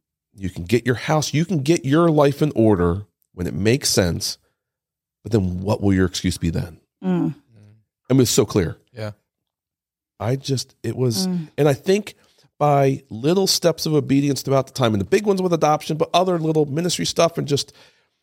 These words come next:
Speaker 1: with missions, like, little steps, and you see, like, you know, God's provide. Like, money was not, it, it was never easy to, to, to, to raise, but it wasn't, that was not even a concern this
Speaker 2: So
Speaker 1: time, 'cause I
Speaker 2: faithful.
Speaker 1: know God will come through.
Speaker 3: Yeah.
Speaker 1: I just got out of the car.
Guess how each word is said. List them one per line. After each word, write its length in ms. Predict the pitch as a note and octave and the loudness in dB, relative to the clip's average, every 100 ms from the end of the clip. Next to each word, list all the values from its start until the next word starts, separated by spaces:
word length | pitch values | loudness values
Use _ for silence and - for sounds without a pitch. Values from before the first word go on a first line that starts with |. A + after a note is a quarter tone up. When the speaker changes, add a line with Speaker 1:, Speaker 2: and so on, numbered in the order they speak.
| _ | _
Speaker 1:
with 220 | A2+ G#2+ | -8 -2
missions, 540 | F3+ F3+ F2 E2+ D#2 - _ _ - | -2 0 0 -2 -4 -8 _ _ -16
like, 100 | - | -6
little 240 | C#3+ F#3+ F#3+ | 0 2 2
steps, 420 | - - - - | 2 0 0 -2
and 140 | B2 | -2
you 60 | A#2 | -2
see, 460 | - - - A3+ E3 | -2 0 0 0 0
like, 260 | E3 - | -2 -2
you 80 | G3+ | -4
know, 320 | F3 F#3 A3 | 0 2 0
God's 360 | F3+ D#3+ D#3 D3+ | 0 -4 -4 -6
provide. 280 | - E3 E3+ | -10 -4 -2
Like, 160 | - | 0
money 220 | B2 A#3 | 2 2
was 140 | C#4 B3+ | 2 2
not, 280 | A#3+ A#3 - _ _ - | 0 0 -8 _ _ -6
it, 160 | - - _ _ - | -6 -6 _ _ -2
it 60 | |
was 100 | F#3 | 0
never 260 | G#3+ D4 C#4 - | 2 0 -2 -2
easy 340 | G3+ A3 G#3 | 2 4 2
to, 140 | - D#3 | 2 -2
to, 300 | - - - | -4 -4 -4
to, 240 | - A2+ | -2 -2
to 140 | - | 0
raise, 320 | A#2 G3+ B3 F3 | 0 2 2 0
but 180 | D3+ | -2
it 80 | D#3 | 0
wasn't, 300 | F3+ G3 - | 0 -2 -4
that 100 | E3 | 0
was 140 | F#3+ - G2+ - | 0 -2 -10 -10
not 220 | G2 C#3+ | -2 0
even 160 | C#3+ G2 | 0 -2
a 20 | |
concern 360 | - - A3+ C#4 | -6 -2 0 2
this 100 | G3+ | 2
Speaker 2:
So 80 | A#2 | 2
Speaker 1:
time, 80 | |
'cause 80 | G2+ | 2
I 60 | E3+ | 0
Speaker 2:
faithful. 160 | F#3+ E3+ | 0 2
Speaker 1:
know 220 | G#3 A3+ | 2 2
God 280 | F3 D#3+ E3+ | 0 -2 -2
will 80 | |
come 220 | E3 F3+ F3+ | -2 -2 -2
through. 380 | E3+ E3 G2+ - | -2 0 -2 -6
Speaker 3:
Yeah. 180 | A#2 A2+ A#2+ _ _ _ _ _ _ _ _ _ _ _ _ _ _ _ _ _ | -14 -14 -16 _ _ _ _ _ _ _ _ _ _ _ _ _ _ _ _ _
Speaker 1:
I 140 | A2 D#3 | -2 -2
just 160 | G#3 | 0
got 180 | - C3+ | 0 2
out 60 | D#3+ | 2
of 60 | |
the 60 | D#3 | 2
car. 360 | A2+ G2 G#2+ | 2 2 0